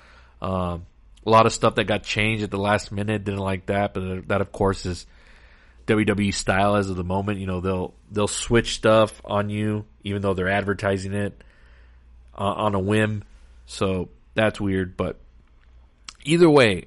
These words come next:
I'm getting what I want out of pro wrestling because of A E W, because of the, of the return of C M Punk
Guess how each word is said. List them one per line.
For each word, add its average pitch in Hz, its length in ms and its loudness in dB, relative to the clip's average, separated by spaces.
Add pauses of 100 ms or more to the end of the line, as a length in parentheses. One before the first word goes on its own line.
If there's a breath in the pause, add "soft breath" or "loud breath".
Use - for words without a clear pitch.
(120)
I'm 113 160 0
getting 131 240 6
what 131 120 8
I 120 80 10
want 107 240 4
out 101 120 4
of 95 100 -2
pro 104 160 4
wrestling 95 480 0
because 101 300 0
of 101 100 0
A 101 60 4
E 98 120 2
W, 90 380 -2 (120)
because 123 320 2
of 123 120 6
the, 113 180 4
of 110 160 0
the 104 100 4
return 98 380 -2
of 92 80 -6
C 98 220 -6
M 92 140 -6
Punk 85 340 -8